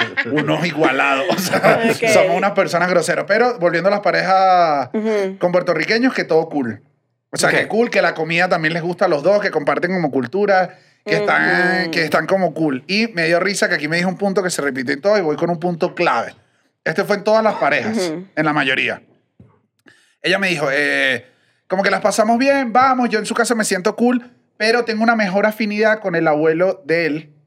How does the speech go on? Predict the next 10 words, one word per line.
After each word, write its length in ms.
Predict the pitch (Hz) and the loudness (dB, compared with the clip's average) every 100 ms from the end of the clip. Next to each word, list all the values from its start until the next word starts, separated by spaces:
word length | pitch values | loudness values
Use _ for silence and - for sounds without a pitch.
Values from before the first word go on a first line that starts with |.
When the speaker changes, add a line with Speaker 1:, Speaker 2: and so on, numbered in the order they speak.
| _ - | _ -12
Speaker 1:
Ujú. 340 | 214 196 180 | -6 -4 -4
Speaker 2:
o 20 | 190 | -2
sea, 160 | 131 | 0
de, 540 | 123 120 120 117 117 110 113 | 2 2 0 0 0 -2 -2
el 300 | 123 113 110 | -4 -4 -6
chico 200 | 131 147 | -4 -2
puertorriqueño, 580 | 165 185 185 190 170 170 _ _ | -2 -2 -2 -2 -4 -8 _ _
que 140 | 202 | -2
es 140 | 208 - | -2 -4
cubano. 600 | - 143 151 147 120 - | -4 0 2 0 -4 -12